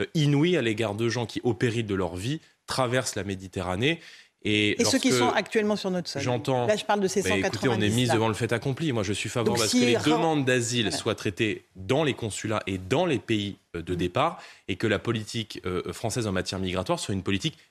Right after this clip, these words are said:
Speaker 1: dissuasive d'immigration. D'abord, ce bateau n'aurait jamais dû accoster. Ensuite, il faut, euh, maintenant mettre, faire la lumière sur le jeu trouble de toutes ces O N G d'extrême gauche qui décident de la politique d'immigration de la France. Enfin, c'est fou ce qui se passe.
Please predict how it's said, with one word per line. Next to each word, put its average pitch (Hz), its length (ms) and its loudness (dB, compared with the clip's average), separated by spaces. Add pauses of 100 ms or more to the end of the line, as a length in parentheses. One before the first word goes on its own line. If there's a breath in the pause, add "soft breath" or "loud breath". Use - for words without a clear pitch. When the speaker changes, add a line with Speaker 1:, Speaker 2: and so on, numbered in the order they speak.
Speaker 1:
dissuasive 127 640 2
d'immigration. 113 520 0 (120)
D'abord, 117 340 0
ce - 80 -8
bateau 95 300 -2
n'aurait 85 220 -4
jamais 95 260 -2
dû 92 160 -4
accoster. 139 440 -2 (440 loud breath)
Ensuite, 143 540 0
il 113 120 -4
faut, 123 420 2
euh, 101 120 0
maintenant 117 340 -2
mettre, 113 300 -2
faire - 180 -4
la 98 80 0
lumière 127 400 2 (320 loud breath)
sur - 220 -2
le 107 80 4
jeu 113 180 2
trouble 139 320 0 (160 soft breath)
de 110 140 2
toutes - 240 -2
ces 113 260 2
O 123 80 4
N 123 140 2
G 123 340 0 (200)
d'extrême 139 520 0
gauche 139 240 2
qui 98 100 -10
décident 139 400 0
de 117 80 2
la 104 100 2
politique 120 440 -4
d'immigration 110 560 -2
de 98 80 0
la 95 100 0
France. - 280 -2
Enfin, - 80 -6
c'est 113 160 -4
fou - 220 0
ce - 80 0
qui - 120 -8
se - 80 -6
passe. - 280 -4